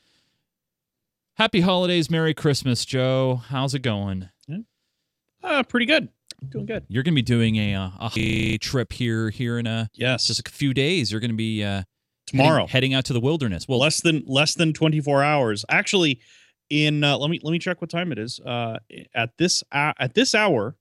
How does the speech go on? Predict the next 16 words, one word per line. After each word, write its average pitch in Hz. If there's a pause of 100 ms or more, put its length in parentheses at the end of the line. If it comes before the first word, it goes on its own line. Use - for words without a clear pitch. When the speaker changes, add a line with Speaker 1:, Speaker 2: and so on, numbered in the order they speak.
(140)
Speaker 1:
Mm-hmm. 131
Speaker 2:
I -
believe, 117
uh, 101
I 101
have 113
to -
check 113
my, 104
my, 95
my 92
itinerary 95
real 85
quick. 87 (800)
Uh, 107
yes, 123